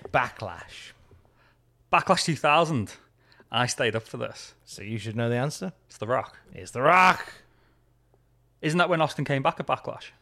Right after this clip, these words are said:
Speaker 1: He did, but only to briefly run in being a bit fat and swinging a chair.
Speaker 2: Yeah.
Speaker 1: <laughs> 'Cause he couldn't do a stunner 'cause his neck was still fucked.
Speaker 2: That was on Channel four and I was allowed to stay up and watch it as long as I was quiet and I was so excited.
Speaker 1: <laughs>
Speaker 2: Um,
Speaker 1: Oh, slightly rubby spine, but still quite nice.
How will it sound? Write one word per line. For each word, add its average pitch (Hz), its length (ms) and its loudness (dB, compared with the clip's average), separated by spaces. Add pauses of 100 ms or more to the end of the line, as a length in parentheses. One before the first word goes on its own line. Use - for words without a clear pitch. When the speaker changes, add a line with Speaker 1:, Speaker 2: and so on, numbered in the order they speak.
(120)
Speaker 1:
He - 160 -14
did, 113 320 -2
but 123 120 0
only 131 180 2
to 143 160 0
briefly 123 580 0
run 127 200 4
in 123 160 2
being 120 140 0
a 113 40 -2
bit 117 140 -6
fat - 280 0
and 117 100 -12
swinging 110 260 -4
a 101 40 -8
chair. 98 380 -8
Speaker 2:
Yeah. 143 220 6 (100)
Speaker 1:
<laughs> - 120 -6
'Cause 127 120 -4
he 139 60 2
couldn't 139 280 2
do 135 120 6
a 123 60 2
stunner 113 360 0
'cause - 140 -10
his 110 140 -4
neck 113 180 -4
was 110 80 -10
still - 200 -14
fucked. - 400 -12 (180)
Speaker 2:
That 151 80 4
was 143 160 2
on 123 100 6
Channel 110 240 2
four 110 240 2
and 120 80 2
I - 20 -4
was 113 80 -4
allowed 113 220 4
to - 40 -10
stay 107 220 -2
up 104 140 -4
and 107 80 -6
watch 92 180 -8
it 117 60 -4
as 110 80 -6
long 110 180 -2
as 104 80 -6
I 107 60 -2
was 101 120 -6
quiet 101 400 -2
and 110 80 -6
I - 20 -6
was 92 120 -10
so 113 140 -6
excited. 113 760 -4
Speaker 1:
<laughs> - 40 -20 (280)
Speaker 2:
Um, 107 580 4
Speaker 1:
Oh, - 480 -14
slightly 165 320 -2
rubby 151 160 -2
spine, 135 260 0
but 120 100 -4
still 127 280 -12
quite 107 140 -10
nice. 92 160 -16